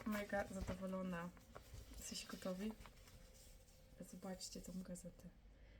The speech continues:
Jak ona wygląda. To jest po prostu rok dziewięćdziesiąty trzeci.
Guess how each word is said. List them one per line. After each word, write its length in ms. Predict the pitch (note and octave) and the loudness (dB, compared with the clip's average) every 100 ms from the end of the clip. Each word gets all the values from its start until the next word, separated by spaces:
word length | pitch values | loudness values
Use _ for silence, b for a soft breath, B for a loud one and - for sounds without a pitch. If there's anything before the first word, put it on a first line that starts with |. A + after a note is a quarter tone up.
| b - | b 0
Jak 240 | F#3+ - | 0 6
ona 220 | A3 A3+ | 8 8
wygląda. 800 | G3+ G#3 G3 G#3 G#3 F#3+ F#3 F#3 G3 - - - - - - - | 8 2 4 4 4 4 4 4 0 -6 -14 -12 -14 -14 -16 -6
To 100 | - | -2
jest 180 | G#3 - | 0 2
po 60 | A3+ | 2
prostu 480 | A#3 G#3+ - A3 | 2 2 2 4
rok 200 | G#3+ G#3+ B B - | 6 4 B B -2
dziewięćdziesiąty 680 | - G#3+ A3+ A3 A#3+ A3+ A3 | 4 8 8 8 8 8 8
trzeci. 640 | A3 - G#3 F#3+ - G3 | 4 4 4 4 4 2